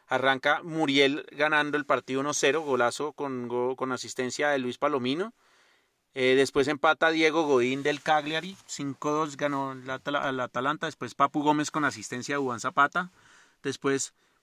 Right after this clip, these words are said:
Pasalic con asistencia de Robin Groens, gol. Y después Zapata con asistencia a través de Palomino. Eh, entonces aquí digamos que ya Zapata una asistencia, un gol.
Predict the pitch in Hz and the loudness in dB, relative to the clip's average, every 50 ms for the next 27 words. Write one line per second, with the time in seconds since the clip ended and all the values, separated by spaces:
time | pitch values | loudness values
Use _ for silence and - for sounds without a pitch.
0 | _ _ - 156 156 143 160 156 156 151 127 - - _ _ _ _ _ _ _ | _ _ 4 4 4 4 4 2 0 0 -2 -4 -10 _ _ _ _ _ _ _
1 | _ _ _ - 143 143 147 143 131 131 127 - - 139 135 127 151 151 143 135 | _ _ _ -4 -2 0 0 0 -2 -4 -6 -6 -6 -6 -4 -2 -2 -2 0 0
2 | 135 139 143 143 135 151 151 151 151 - - - _ _ _ _ _ - 160 151 | -2 -4 -4 -4 -4 -4 -4 -4 -6 -10 -14 -16 _ _ _ _ _ -16 -8 -4
3 | 185 208 226 233 - - - - 165 156 143 - - 151 143 147 147 151 147 - | -2 -2 -2 -2 -6 -8 -10 -8 -6 -6 -6 -6 -4 -2 0 2 2 2 0 -2
4 | - _ _ _ _ _ _ _ _ _ _ - - - 165 165 165 - 175 165 | -6 _ _ _ _ _ _ _ _ _ _ -10 -4 0 0 0 2 4 4 4
5 | 165 - 165 160 - - _ _ _ _ _ _ _ 104 98 - - 147 143 131 | 6 4 2 0 0 -4 _ _ _ _ _ _ _ -12 -8 -4 -2 -2 -2 -2
6 | - 127 - - 143 139 135 151 - 160 160 160 147 151 160 - - 139 127 120 | -2 -4 -2 -2 -2 -2 -2 -2 0 0 0 0 0 -2 -4 -4 -2 -4 -2 -4
7 | 113 123 135 160 202 226 240 _ _ _ _ _ _ _ _ _ _ _ _ _ | -4 -4 -4 -6 -6 -8 -12 _ _ _ _ _ _ _ _ _ _ _ _ _
8 | _ _ _ _ _ _ _ _ _ _ _ _ _ _ _ _ _ _ _ - | _ _ _ _ _ _ _ _ _ _ _ _ _ _ _ _ _ _ _ -20
9 | - _ _ _ _ _ _ _ _ _ _ - 120 120 123 120 120 120 120 117 | -20 _ _ _ _ _ _ _ _ _ _ -8 -6 -2 -2 0 0 0 0 0
10 | 120 - - _ _ - - 135 - - 123 110 127 151 156 - - 143 131 135 | -2 -2 -6 _ _ -14 -14 -12 -8 -8 -6 -4 -2 -2 -2 -2 0 0 0 0
11 | 135 147 147 151 143 - 147 127 127 123 123 143 - 143 135 127 139 131 131 143 | 2 0 0 0 -2 -2 -2 0 0 0 0 0 0 0 0 2 2 2 2 0
12 | 147 147 143 - - 135 127 123 139 135 131 131 151 190 208 202 | -2 -4 -6 -6 -6 -6 -4 -4 -4 -4 -4 -2 0 -2 -2 -2